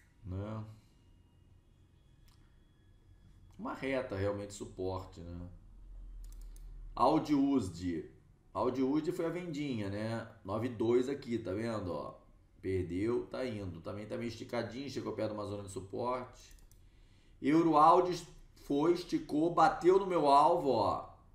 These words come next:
Eu falei, "Coloca no bolso, cara. Coloca no bolso, tá na região." Foi até agora, bateu na outra hoje, ó.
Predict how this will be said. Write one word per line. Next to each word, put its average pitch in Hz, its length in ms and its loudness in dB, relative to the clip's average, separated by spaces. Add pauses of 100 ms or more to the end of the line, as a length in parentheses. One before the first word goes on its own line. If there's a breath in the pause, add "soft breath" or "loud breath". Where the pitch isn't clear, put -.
Eu 95 80 -8
falei, 113 360 -2
"Coloca 98 380 -2
no 160 100 -8
bolso, 151 480 0
cara. - 560 -10
Coloca 95 360 -6
no 131 100 -4
bolso, 120 260 -4
tá 131 80 -2
na 127 120 -2
região." 131 680 2
Foi 127 120 -2
até 123 180 -2
agora, 139 220 2
bateu 123 400 2
na 123 100 0
outra 131 460 0
hoje, 113 420 0
ó. 78 260 -6